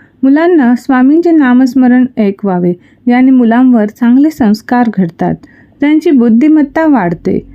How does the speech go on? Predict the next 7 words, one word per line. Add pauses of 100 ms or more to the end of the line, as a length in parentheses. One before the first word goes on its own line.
(260)
मुलांचे (120)
आरोग्य
चांगले
राहते, (340)
शिक्षण
चांगले
होते.